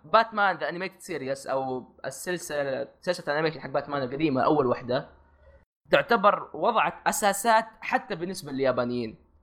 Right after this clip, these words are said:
واحدة من الأشياء اللي جدا، جدا فخمة.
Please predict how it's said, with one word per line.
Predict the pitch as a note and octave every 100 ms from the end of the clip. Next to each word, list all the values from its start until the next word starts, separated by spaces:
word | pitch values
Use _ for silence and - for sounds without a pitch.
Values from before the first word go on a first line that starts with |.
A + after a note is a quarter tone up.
| _ _ _ _ _ _ _ _
واحدة | - F#3 F3
من | F3+
الأشياء | E3+ E3+ G3+ G3 C3+
اللي | D#3 D3
جدا، | D3 F#3 D3+ D#3+
جدا | D3+ D#3+ D3+ C3+
فخمة. | B2 - A2+ A2+